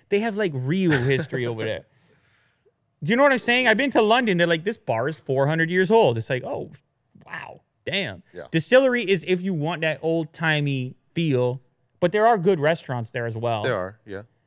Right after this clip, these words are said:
Speaker 1: And you could go to the Mill Street Brewery if you want.
Speaker 2: Oh, yeah. Delicious.
Speaker 1: 'Cause they, they actually do the beer. They make the beer there if you're into that. So there's a couple of ideas in there, I think. Oh, nature.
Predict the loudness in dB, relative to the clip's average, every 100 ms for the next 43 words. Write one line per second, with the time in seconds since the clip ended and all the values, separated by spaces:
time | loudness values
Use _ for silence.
0 | _ _ -6 -2 0 0 -2 -6 -12 -8
1 | -6 -2 -2 0 -2 -6 -6 -6 -4 -2
2 | -2 -2 -8 -10 -8 -6 -4 -4 -6 -10
3 | -10 -10 -10 -12 -10 -8 -8 -10 -14 _
4 | -20 -16 -16 -8 -4 -2 -2 -2 -2 -2
5 | -6 -8 -4 -2 -2 -4 -4 -4 -4 -6
6 | -8 -6 -8 -4 -4 -2 -4 -6 -6 -8
7 | -8 -8 -8 -8 -12 _ _ _ _ _
8 | _ -8 -6 -6 -8 -8 -8 -10 -12 -16
9 | -18 -20 -20 -20 -20 -18 -18 -20 _ -14
10 | -12 -12 -14 -16 _ _ _ _ _ _
11 | _ _ _ _ 4 6 4 0 -2 -4
12 | -4 -6